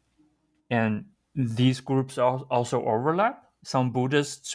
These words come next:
would travel on behalf of their home state as a diplomat while maintaining their status as a Buddhist. Uh, there are also Buddhists who travel for purely, uh, uh, religious reasons, right?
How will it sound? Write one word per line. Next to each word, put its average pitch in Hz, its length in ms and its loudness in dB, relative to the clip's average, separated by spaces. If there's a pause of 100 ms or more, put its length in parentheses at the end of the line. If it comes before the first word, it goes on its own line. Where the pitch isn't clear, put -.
would 117 240 2
travel 135 500 0
on 120 200 -2
behalf 110 540 2
of 104 120 -6
their 104 180 0
home 113 340 0
state 117 500 -2 (460)
as 107 260 0
a 139 80 -2
diplomat 165 720 -2
while 113 320 0
maintaining 113 640 0
their 104 160 -2
status 101 640 0
as 98 260 0
a 123 60 0
Buddhist. 143 540 -2 (640)
Uh, 104 280 2
there 117 140 -4
are 117 80 6
also 123 240 0
Buddhists 113 500 0
who 113 120 -2
travel 107 600 0 (460)
for - 160 2
purely, 110 880 -2
uh, 98 320 2 (640)
uh, 101 380 -2
religious 135 580 0
reasons, 98 540 -4
right? - 240 -12